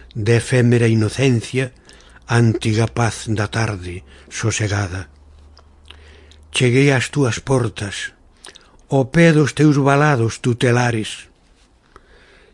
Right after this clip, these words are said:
Cheguei coa voz alucinada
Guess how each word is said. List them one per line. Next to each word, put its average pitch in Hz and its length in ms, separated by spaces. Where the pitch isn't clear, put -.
Cheguei 120 480
coa 117 160
voz 110 480
alucinada 113 880